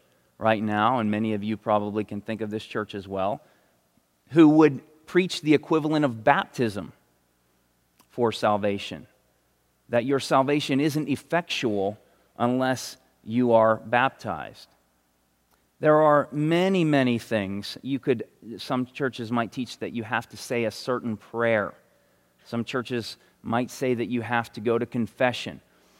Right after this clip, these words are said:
Some churches might say that you have to, it doesn't matter, do anything, live up to a certain standard that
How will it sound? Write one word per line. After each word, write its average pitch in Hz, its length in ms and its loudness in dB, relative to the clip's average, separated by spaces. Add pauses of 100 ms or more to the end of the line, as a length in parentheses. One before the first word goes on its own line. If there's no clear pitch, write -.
(220)
Some 123 240 0
churches 123 500 -2 (100)
might 123 240 2
say 131 260 0
that 120 160 2
you 131 120 -2
have 123 380 -2
to, 117 260 -2 (460)
it 143 100 -4
doesn't 185 340 6
matter, 147 460 6
do 143 160 6
anything, 120 720 2
live 151 180 6
up - 260 4
to 151 120 4
a 127 60 6
certain 151 400 -2
standard 123 720 0
that 117 300 6